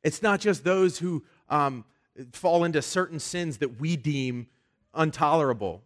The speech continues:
that need your mercy. We all desperately need your mercy. We all have fallen short of the glory of God.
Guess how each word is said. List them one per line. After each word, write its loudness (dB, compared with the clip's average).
that 2
need -4
your 0
mercy. -8
We -2
all 2
desperately -2
need -8
your -8
mercy. -8
We -6
all 2
have -2
fallen -6
short -6
of -6
the -8
glory -6
of -10
God. -4